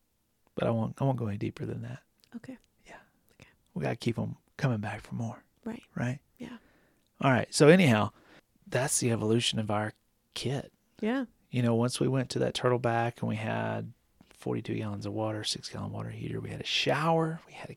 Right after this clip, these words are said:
Speaker 1: kitchen, we had batteries with an inverter so we could run my laptop. You know, we had a two, it was a two thousand watt inverter, so I'm running my laptop, like, and then loads of storage, too much
Speaker 2: Mm-hmm.
Speaker 1: storage.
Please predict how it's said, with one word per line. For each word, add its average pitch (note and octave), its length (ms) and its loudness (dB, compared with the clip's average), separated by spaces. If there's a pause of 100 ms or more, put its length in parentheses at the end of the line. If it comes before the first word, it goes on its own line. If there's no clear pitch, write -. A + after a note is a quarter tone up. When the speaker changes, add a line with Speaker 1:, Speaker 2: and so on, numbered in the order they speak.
Speaker 1:
kitchen, E3+ 500 -2 (400)
we - 140 0
had A2 440 0 (340)
batteries D3 500 6
with B2+ 120 0
an G#2+ 160 -2 (100)
inverter D#3 520 4
so - 140 2
we A#2 140 0
could A2 200 -4
run A2+ 200 2
my G#2+ 160 -2
laptop. A#2+ 880 -2 (540)
You A#2 120 -4
know, G2+ 160 -4
we G#2 100 -6
had G2+ 120 -6
a G#2 40 -10
two, - 300 -6
it B2 160 -6
was A2+ 100 -2
a G2+ 60 -4
two - 180 -6
thousand B2+ 340 0
watt B2 240 -2
inverter, A2+ 460 -2
so A2+ 140 -4
I'm G#2 100 -10
running A#2+ 200 -4
my A2 100 -4
laptop, A2+ 680 -4
like, G#2+ 360 -6 (960)
and C3 140 2
then G#2+ 220 2
loads A2+ 320 4
of - 40 0
storage, G2+ 640 -2
too - 200 -4
much A#2 100 2
Speaker 2:
Mm-hmm. G2+ 200 0
Speaker 1:
storage. G2 640 -6